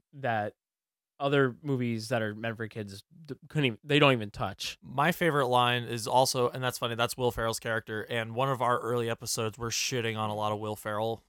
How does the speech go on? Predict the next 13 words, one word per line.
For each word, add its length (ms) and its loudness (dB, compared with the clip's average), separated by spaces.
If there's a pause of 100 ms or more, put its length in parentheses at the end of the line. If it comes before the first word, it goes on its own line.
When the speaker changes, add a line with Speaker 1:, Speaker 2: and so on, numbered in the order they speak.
(160)
Speaker 2:
movies 540 -2
Speaker 1:
Yeah. 200 2
Speaker 2:
and 140 -6
how 200 4
we're 140 -2
like, 160 -2 (420)
"I 60 -2
don't 80 6
really 160 6
find 360 2
him 380 0
funny 460 2
anymore," 520 -2